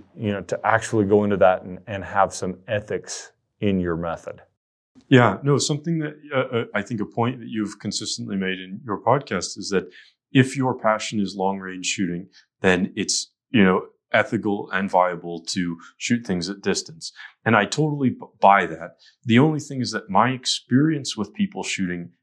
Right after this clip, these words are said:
Speaker 2: out to, there's sort of been a normalization of shooting at what I consider extreme distance. And they go, "Oh, Kyle, well, you can't shoot for shit." Well, that's why it's extreme distance. But even so, you know, I think when you're getting out past five hundred yards to a thousand yards, that's far.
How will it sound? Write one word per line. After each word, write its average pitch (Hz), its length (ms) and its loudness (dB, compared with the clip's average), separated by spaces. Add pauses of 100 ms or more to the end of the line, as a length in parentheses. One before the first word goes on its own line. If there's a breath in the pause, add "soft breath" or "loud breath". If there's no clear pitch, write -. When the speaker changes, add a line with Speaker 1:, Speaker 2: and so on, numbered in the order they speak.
(100)
Speaker 2:
out 92 240 4
to, 92 80 -6
there's 107 320 -2
sort 165 160 2
of 131 120 -4
been 131 100 2
a 104 60 2
normalization 104 960 0
of - 80 -12
shooting 87 420 -2
at 82 100 -12 (200 soft breath)
what 95 160 6
I 98 140 6
consider 90 600 -6
extreme 87 460 -2
distance. 87 480 -10
And 92 100 -6
they 90 120 -2
go, 87 140 -2
"Oh, 95 360 2
Kyle, 92 260 2
well, 82 80 -6
you 87 120 -8
can't 92 200 -2
shoot - 200 -6
for - 140 -16
shit." 92 300 -4
Well, 87 220 -6 (240 soft breath)
that's 95 200 0
why 95 140 4
it's 90 160 -2
extreme 104 380 -2
distance. 107 400 -6
But - 240 -4 (240 loud breath)
even 170 240 8
so, 110 400 4
you 117 100 -2
know, 107 100 2
I 107 80 0
think 110 220 -4 (320 soft breath)
when 127 160 6
you're 127 120 4
getting 135 200 2
out 123 220 0
past 104 320 -4
five 101 240 2
hundred 98 260 -4
yards 92 340 0
to 98 120 -8
a 87 40 -6
thousand 92 380 0
yards, 101 300 -2
that's 120 180 -8
far. - 360 -12